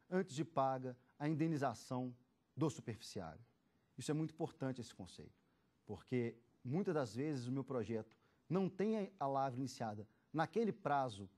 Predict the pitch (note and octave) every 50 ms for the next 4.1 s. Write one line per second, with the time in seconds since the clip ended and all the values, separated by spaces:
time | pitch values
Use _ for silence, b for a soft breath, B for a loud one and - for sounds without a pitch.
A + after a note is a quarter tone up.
0 | _ _ - B2+ - - - - F3 - - D3 C3+ B2+ C3 C3 C3 B2 G#2+ G#2
1 | F#2 - b b b b b b b b _ - - A#2+ A#2 A#2 A#2 A2+ A2+ A#2
2 | - _ _ _ _ _ _ _ _ _ _ _ - F#3+ F#3+ F3+ F3 C#3 - D3+
3 | D3+ D3 - - - - C3 B2+ A2+ A#2+ A#2+ B2 B2 B2+ C3 B2+ - - D#3 D#3+
4 | D#3